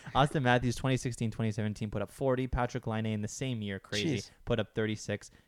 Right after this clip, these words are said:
Speaker 1: And then the year before that, sorry, the last time, Leafs legend, twenty ten, twenty eleven. If you can guess this, that'd be, um, hilarious. A guy
Speaker 2: A
Speaker 1: that we s-,
Speaker 2: rookie?
Speaker 1: a signed, we signed on a huge deal.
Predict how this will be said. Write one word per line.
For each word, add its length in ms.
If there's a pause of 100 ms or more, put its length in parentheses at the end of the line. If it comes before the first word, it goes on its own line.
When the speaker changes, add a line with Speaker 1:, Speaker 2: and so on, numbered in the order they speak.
(100)
Speaker 1:
And 160
then 200 (220)
the 100
year 140
before 360
that, 480
sorry, 240
the 100
last 380
time, 340 (360)
Leafs 280
legend, 380
twenty 260
ten, 240
twenty 300
eleven. 500
If 160
you 100
can 180
guess 200
this, 340 (440)
that'd 140
be, 120
um, 240
hilarious. 800 (460)
A 60
guy 180
Speaker 2:
A 40
Speaker 1:
that 80
we 120
s-, 100
Speaker 2:
rookie? 400
Speaker 1:
a 80
signed, 500
we 120
signed 280
on 140
a 40
huge 580
deal. 380